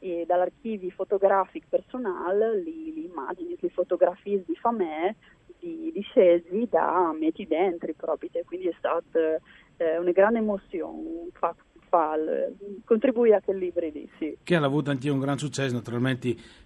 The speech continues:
Speaker 2: Pietro Grasso, che è stato anche presidente dal, dal Senato, eh, eh, da, d-, insomma, italiano.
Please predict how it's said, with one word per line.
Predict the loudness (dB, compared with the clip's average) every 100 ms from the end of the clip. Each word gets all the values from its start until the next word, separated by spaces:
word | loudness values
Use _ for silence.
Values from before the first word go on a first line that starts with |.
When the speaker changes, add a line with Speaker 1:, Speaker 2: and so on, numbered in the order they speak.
| -4
Speaker 2:
Pietro | -2 0
Grasso, | 0 0 0 -6
che | -6
è | -6
stato | -6 -6 -4
anche | -6 -4 -8
presidente | -8 -10 -8 -4 -4 -4
dal, | -6 -8 -8 -8
dal | -8
Senato, | -6 -4 -4 -6 -8 -10
eh, | -8 -8 -10 -12 -18 -20 -16
eh, | -8 -6 -4 -6
da, | -6 -8 -8 -10 -10 -12
d-, | -14 -14 -12 -14
insomma, | -10 -8
italiano. | -6 -4 -2 -2 -6 -12